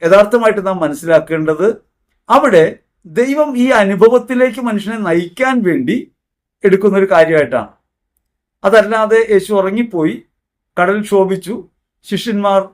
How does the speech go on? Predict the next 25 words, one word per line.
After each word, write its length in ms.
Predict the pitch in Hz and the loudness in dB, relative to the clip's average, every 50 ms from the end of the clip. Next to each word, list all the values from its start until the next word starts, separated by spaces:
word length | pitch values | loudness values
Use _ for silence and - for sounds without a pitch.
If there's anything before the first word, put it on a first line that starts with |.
| _ _ | _ _
ഭയന്നു, 520 | 151 139 139 151 165 170 175 190 247 - - _ _ _ _ _ _ _ _ 240 | -2 0 2 2 2 0 0 -2 -4 -6 -8 _ _ _ _ _ _ _ _ 0
ഭയന്നപ്പോൾ 420 | 240 226 226 220 214 214 214 226 | 2 2 2 2 0 -2 0 0
യേശു 180 | 196 180 - - | 0 -2 -2 -4
കടലിനെ 300 | 185 165 175 180 196 196 | -4 -4 -2 -4 -6 -4
ശാന്തമാക്കി, 640 | 196 196 175 170 170 170 170 165 160 170 185 190 - - | -4 -4 -4 -2 -4 -2 -2 -4 -4 -6 -12 -12 -6 -4
അങ്ങനെ 220 | 208 220 226 226 - - | -4 -4 -4 -6 -4 -2
കേവലമായ 540 | 208 214 240 247 254 262 254 247 240 233 233 | -2 0 0 0 0 -2 -2 -2 -4 -4 -4
ഒരു 80 | 233 226 | -2 -2
കാര്യമായിട്ട് 340 | 202 180 175 185 180 175 185 | -2 -2 0 -2 -4 -4 -4
അതിനെടുക്കാൻ 480 | 170 170 165 156 143 139 - 156 143 135 | -6 -6 -6 -6 -8 -2 -2 -2 -2 -2
പറ്റില്ല. 320 | 131 123 - 117 104 - - _ _ _ _ _ _ _ _ _ _ _ _ _ _ | -6 -8 -10 -16 -20 -20 -20 _ _ _ _ _ _ _ _ _ _ _ _ _ _
അതുകൊണ്ട് 260 | 202 240 294 294 302 | 2 2 4 2 2
നമ്മുടെ 400 | 285 233 185 190 214 277 311 330 | 2 0 -2 0 2 2 4 4
അകത്തുള്ള 340 | 311 285 285 294 294 285 294 | 4 2 2 -2 -2 -2 -2
കർത്താവ് 460 | 285 269 240 208 254 254 254 254 262 | -2 -2 -4 -6 -4 -4 -4 -2 -2
ഉറങ്ങുകയാണ് 840 | 240 220 196 214 226 247 277 294 285 277 262 254 226 214 214 220 269 | -2 0 0 0 0 0 -2 0 0 0 0 0 0 -2 -2 -2 -2
എന്ന 260 | 254 226 214 214 240 | -2 -2 -2 -2 -4
തെറ്റിദ്ധാരണ 540 | 226 214 202 165 190 190 185 190 196 196 202 | -4 -4 -6 -6 -4 -2 0 2 2 0 0
നമുക്ക് 280 | 196 180 170 160 156 175 | -6 -8 -10 -10 -12 -8
പാടില്ല. 420 | - 160 131 127 117 117 107 - _ _ _ _ _ _ _ _ _ _ _ _ _ _ _ 247 | -6 -4 -4 -4 -6 -8 -12 -16 _ _ _ _ _ _ _ _ _ _ _ _ _ _ _ -8
നിങ്ങൾ 200 | 254 277 269 240 | -4 -2 -2 0
ആലോചിച്ച് 440 | 208 196 190 196 190 185 190 180 165 | 0 0 0 0 -2 -2 -4 -6 -6
നോക്കണം, 340 | 151 139 - 127 120 123 - _ _ _ | -6 -4 -4 -6 -8 -8 -10 _ _ _
ഒരു 140 | 220 226 - - - 185 | -12 -10 -10 -8 -4 -2
കടലിൽ 420 | 160 156 165 156 151 139 117 104 | -2 0 0 -2 -4 -6 -8 -10